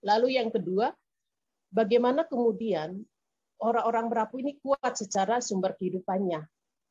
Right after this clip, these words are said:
Ma-, perempuan, karena kita kemudian masuk melalui perempuan, gitu. Ini kemudian bagaimana sumber kehidupan perempuan itu kuat, dan komunitas yang juga kuat, gitu. Termasuk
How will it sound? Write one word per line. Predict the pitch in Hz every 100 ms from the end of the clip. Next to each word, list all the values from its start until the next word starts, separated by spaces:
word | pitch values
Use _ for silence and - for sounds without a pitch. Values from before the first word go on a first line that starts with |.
| _ _ _ _ _ 196
Ma-, | 190 190 _ _
perempuan, | - 190 180 208 220 285 - -
karena | 180 185
kita | 202 208
kemudian | 196 185 180 180 - _ _ _
masuk | 202 214 - 233
melalui | 196 175 180 175 -
perempuan, | - 185 190 165 160 269 -
gitu. | 190 - 202 254 _ _ - _
Ini | 220 254
kemudian | 226 220 247
bagaimana | 226 202 247 330
sumber | 277 208 -
kehidupan | 190 - 185 180
perempuan | 190 - 190 185
itu | 196 -
kuat, | 170 160 - _ _ _ _ _ _ _
dan | 208 220 226
komunitas | 240 240 240 277 277
yang | 262
juga | 240 247 240
kuat, | 269 240 190 - -
gitu. | - - -
Termasuk | 190 190 190 - 190